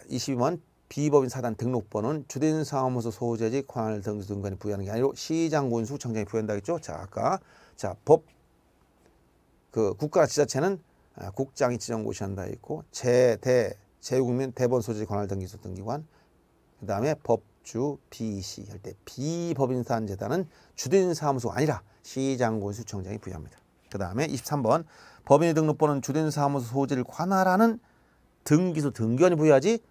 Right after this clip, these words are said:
또 거기다 시장 군수 청장을 연결하면 안 됩니다. 주된 사무소 소재지 관할 등기소 등기관이 부여한다. 이렇게 해야 됩니다.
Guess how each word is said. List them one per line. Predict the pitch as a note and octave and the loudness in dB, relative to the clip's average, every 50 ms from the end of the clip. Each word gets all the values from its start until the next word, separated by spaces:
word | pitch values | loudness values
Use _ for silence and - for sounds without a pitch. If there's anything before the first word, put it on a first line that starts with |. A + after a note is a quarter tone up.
| _ _ | _ _
또 | C4 C4+ | 0 2
거기다 | E3 D#3+ D#3 D3+ C3+ | 4 4 6 4 4
시장 | B2+ - - F3 F3 F3 E3 D#3+ D#3 C#3+ C#3 C#3 | 2 0 -2 -2 -2 2 6 6 6 6 6 2
군수 | C3+ B2+ A2 A2 | 0 -2 -2 -2
청장을 | G#2+ G#2+ G#2+ G#2+ A2 A2 | -4 -4 -2 -2 0 2
연결하면 | A2+ A#2+ C#3 C3+ C3 A2 G2+ G2+ | 2 2 4 2 0 0 0 -2
안 | |
됩니다. | F#2+ F#2+ F#2 F#2+ F#2+ - - _ _ _ _ - - - _ | -4 -6 -8 -10 -12 -14 -16 _ _ _ _ -20 -20 -18 _
주된 | - C3 C3 D#3 D#3+ D#3+ D#3 D3+ C#3 | -6 0 2 4 4 4 2 0 -2
사무소 | B2+ C#3+ C3+ B2+ B2+ B2+ B2 A#2 - B2 A2 | -2 -2 -2 0 0 0 -2 -2 -2 -4 -4
소재지 | - - A#2+ A2+ G#2+ G#2 G2 G#2+ G#2+ | -4 -4 -6 -4 -4 -6 -8 -10 -10
관할 | - - C3+ D#3+ F3+ F#3 F#3 F#3 _ _ _ _ _ _ _ _ _ - | -10 -8 -4 -2 0 0 -2 -4 _ _ _ _ _ _ _ _ _ 0
등기소 | - B2 B2 B2 A#2+ A2+ A2 - D#3+ E3 E3 - | 2 2 2 2 0 -2 -2 -2 -2 -4 -4 -4
등기관이 | - A2 G2+ G2+ G2 F2 - F#2+ A#2 D#3 D#3+ | -4 -4 -2 -2 -4 -4 -6 -6 -6 -6 -8
부여한다. | D#3 - - F#2 F#2 - A2+ | -8 -8 -8 -8 -8 -6 -6
이렇게 | A#2 B2 B2 - - | -6 -6 -6 -6 -10
해야 | F#2+ | -10
됩니다. | F2+ F2 F2 F2+ - F#2+ A2 C#3+ E3 | -10 -12 -12 -10 -6 -2 -2 -2 -2